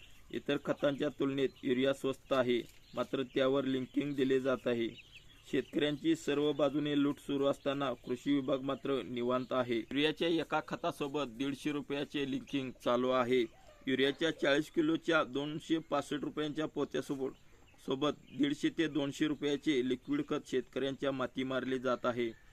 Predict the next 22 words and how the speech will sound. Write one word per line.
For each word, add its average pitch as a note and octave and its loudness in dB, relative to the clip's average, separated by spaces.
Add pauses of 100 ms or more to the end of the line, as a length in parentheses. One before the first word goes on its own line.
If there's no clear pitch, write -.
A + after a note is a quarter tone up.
(340)
युरिया C3 2
हे D#3 2
एकमेव C#3+ -4 (200)
स्वस्त C#3 -4
खत C3 -4
आहे, C3 2 (100)
मात्र B2+ -2 (280)
लिंकिंगमुळे D3 0
तेही C3+ 0
आता C3 -2
आवाक्याबाहेर B2+ 0
गेले B2 0
आहे. A#2 0 (120)
यापूर्वी D3 0
युरिया C3 0
खतावरही C#3 0
लिंकिंग B2+ -4
लावले B2 0
जायचे, B2 -2
पण B2 -4
आता B2 -2
अलीकडे B2+ 0